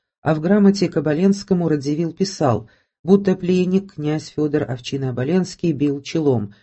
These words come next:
чтобы паны ходатайствовали у короля о мире, и король по их ходатайству посылает теперь опасную грамоту. Эта опасная грамота опять не понравилась в думе великокняжеской. Здесь рассуждали.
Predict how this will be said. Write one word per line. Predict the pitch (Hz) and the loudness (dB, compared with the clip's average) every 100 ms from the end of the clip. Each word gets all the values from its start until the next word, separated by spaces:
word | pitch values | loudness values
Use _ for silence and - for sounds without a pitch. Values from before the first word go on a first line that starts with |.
| _ - | _ -8
чтобы | - 139 143 | -2 2 2
паны | 143 147 151 | 0 -2 -4
ходатайствовали | 156 156 143 147 156 147 - 147 143 - | -2 -2 0 -2 -4 -6 -4 0 2 0
у | 147 | -4
короля | - 147 139 143 147 | -4 -2 0 0 0
о | 170 | -2
мире, | 165 165 123 - - _ _ _ | -2 0 0 -2 -8 _ _ _
и | 185 | 0
король | - 196 226 202 | 2 4 4 2
по | 117 | 0
их | 113 117 | -2 -2
ходатайству | 151 202 208 208 202 - 175 | -2 0 4 4 2 -4 -6
посылает | - 160 - 131 123 180 196 196 | -4 -6 -2 0 0 2 2 2
теперь | - 120 139 135 | -6 -2 -2 -2
опасную | 156 - 123 120 139 139 | -4 -2 -2 -2 -4 -8
грамоту. | 131 120 101 - - - _ _ _ _ _ _ _ - | -2 -2 -2 -8 -18 -20 _ _ _ _ _ _ _ 0
Эта | 240 262 262 | 2 2 2
опасная | - 208 208 175 - 147 139 | 0 2 2 2 0 -4 -4
грамота | 139 185 220 214 180 | -2 0 0 0 -2
опять | 156 185 202 202 | 0 2 0 0
не | 165 165 | -4 -2
понравилась | 147 143 160 175 170 170 151 | -4 -2 -2 -2 -2 -4 -8
в | 139 | -6
думе | 143 143 147 | -4 -4 -4
великокняжеской. | 147 143 139 131 123 104 104 - - - - _ _ _ _ _ _ - | -2 -2 -2 -4 -2 -4 -6 -16 -18 -20 -20 _ _ _ _ _ _ -4
Здесь | 165 220 285 269 | 2 4 4 6
рассуждали. | 240 - 220 170 131 113 98 | 4 4 2 2 2 0 -4